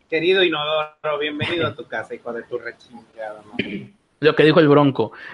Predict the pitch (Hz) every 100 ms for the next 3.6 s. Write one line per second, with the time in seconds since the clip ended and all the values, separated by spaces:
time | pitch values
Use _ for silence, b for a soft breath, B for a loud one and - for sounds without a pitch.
0 | B 135 135 147 160 156 139 151 147 123
1 | 123 131 120 127 131 113 107 117 113 104
2 | 120 123 120 113 117 113 107 120 120 123
3 | 131 147 160 147 160 -